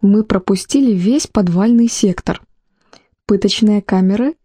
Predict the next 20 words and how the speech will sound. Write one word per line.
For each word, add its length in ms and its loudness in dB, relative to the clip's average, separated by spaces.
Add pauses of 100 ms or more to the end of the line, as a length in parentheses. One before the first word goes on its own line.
(420)
Диана 360 2
решила 440 -2
пошутить. 640 -4 (720)
«Лабиринт, 640 2
в 120 -20
котором 380 2
обитает 480 0
призрак?» 600 -2 (840)
«В 160 -20
подвале, 480 2
милая, 440 0 (220)
располагается 840 -2
библиотека 720 0
и 180 -4
кое-что 520 -2
еще, 520 -2 (300)
весьма 460 0
и 100 2
весьма 500 0
приятное». 760 0